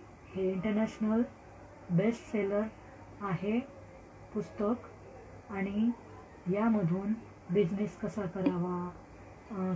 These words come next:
संपत्ती कशी कमवावी हे सांगितले आहे. त्यामुळं हे पुस्तक The Richest Man in Babylon हे अतिशय महत्त्वाचं पुस्तक आहे. जर तुम्हाला बिझनेस करायचा आहे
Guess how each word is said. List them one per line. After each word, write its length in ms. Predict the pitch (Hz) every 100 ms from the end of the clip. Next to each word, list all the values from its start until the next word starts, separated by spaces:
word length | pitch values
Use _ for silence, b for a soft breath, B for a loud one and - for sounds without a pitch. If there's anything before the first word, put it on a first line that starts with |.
| 170
संपत्ती 380 | 196 208 - 220
कशी 300 | 220 - 220
कमवावी 720 | 214 185 185 180 175 180 185 - - - - - -
हे 140 | 214
सांगितले 640 | 269 - 214 175 170 170 175
आहे. 420 | 170 160 196 240 B B B - 196
त्यामुळं 460 | 190 185 175 175 208 - - - - - -
हे 100 | 254
पुस्तक 400 | 247 180 - 170 160 - - - 170
The 100 | 165
Richest 680 | 175 - 226 - - -
Man 480 | 185 180 180 - 180
in 360 | 170 170 165 185
Babylon 340 | 190 214 175 147 - - - - - -
हे 60 |
अतिशय 500 | 175 - - 196 233
महत्त्वाचं 520 | 208 170 170 226 226 240
पुस्तक 440 | 214 - 190 190
आहे. 400 | 175 175 220 277 B B - 180
जर 100 | 202
तुम्हाला 360 | - 185 185 185
बिझनेस 500 | 175 175 175 170 -
करायचा 440 | 185 180 170 185
आहे 260 | 170 156